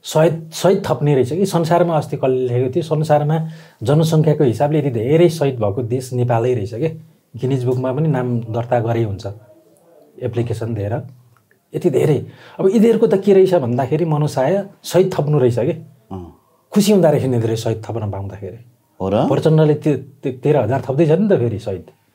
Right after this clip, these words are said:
Speaker 2: तेह्र हजार?
Speaker 1: तेह्र हजार।
Speaker 2: सहिद मात्रै?
Speaker 1: अँ, पुराना छुटेकाहरू।
Speaker 2: उम्, खै प्रचण्ड,
Speaker 1: अहिलेसम्म कति छन्, कति
Speaker 2: प्रचण्ड
Speaker 1: हजार?
Speaker 2: थप्छन् कि आफै थानको लाग्छन् भन्न नसक्ने अवस्थामा पुग्यो सर।
Speaker 1: होइन, अब,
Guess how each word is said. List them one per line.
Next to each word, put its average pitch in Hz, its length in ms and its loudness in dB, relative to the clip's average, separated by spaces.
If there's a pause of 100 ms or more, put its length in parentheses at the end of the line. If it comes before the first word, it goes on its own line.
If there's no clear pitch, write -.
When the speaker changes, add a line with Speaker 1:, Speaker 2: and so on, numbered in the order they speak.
(140)
Speaker 2:
तेह्र 127 220 4
हजार? 123 360 2
Speaker 1:
तेह्र 220 140 4 (120)
हजार। 139 480 2
Speaker 2:
सहिद 117 260 0
मात्रै? 120 260 -2 (180)
Speaker 1:
अँ, 135 440 -2 (560)
पुराना 131 300 0
छुटेकाहरू। 117 520 -4 (260)
Speaker 2:
उम्, 98 340 -12
खै - 140 -8
प्रचण्ड, 120 420 0
Speaker 1:
अहिलेसम्म 143 260 2
कति 143 260 0
छन्, 127 120 -2
कति 120 100 -4
Speaker 2:
प्रचण्ड 107 340 2
Speaker 1:
हजार? 101 100 0
Speaker 2:
थप्छन् 110 380 0
कि 170 140 0
आफै 113 300 4
थानको 101 280 -2
लाग्छन् 98 580 0
भन्न 90 260 -2
नसक्ने 101 300 -2
अवस्थामा 98 280 -2
पुग्यो 107 240 0
सर। 120 120 -4
Speaker 1:
होइन, - 540 -12
अब, 135 340 -6